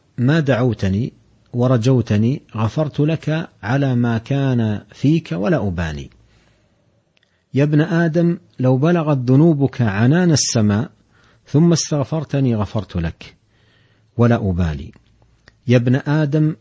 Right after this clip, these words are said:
إنك لو أتيتني بقراب الأرض خطايا ثم لقيتني لا تشرك بي شيئا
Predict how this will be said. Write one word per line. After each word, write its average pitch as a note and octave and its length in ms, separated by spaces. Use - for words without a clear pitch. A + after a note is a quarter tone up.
إنك C#3+ 400
لو B2 220
أتيتني A#2 720
بقراب C3 720
الأرض A2 420
خطايا D#2 640
ثم C#3 300
لقيتني B2 680
لا B2+ 220
تشرك - 560
بي A2+ 140
شيئا D#3 500